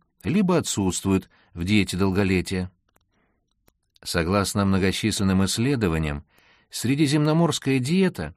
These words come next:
ведет к снижению риска возникновения хронических заболеваний, в том числе сердечно-сосудистых. Когда ученый Франческо Софи с коллегами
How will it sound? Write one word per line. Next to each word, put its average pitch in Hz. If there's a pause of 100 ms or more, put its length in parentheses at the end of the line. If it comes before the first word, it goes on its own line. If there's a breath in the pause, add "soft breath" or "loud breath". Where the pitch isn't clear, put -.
(240)
ведет 92
к -
снижению 110
риска 120
возникновения 107 (300 soft breath)
хронических 139
заболеваний, 95 (420 soft breath)
в -
том 110
числе 82 (200)
сердечно-сосудистых. 92 (1600)
Когда 98
ученый 165 (400)
Франческо 104
Софи 123
с -
коллегами 90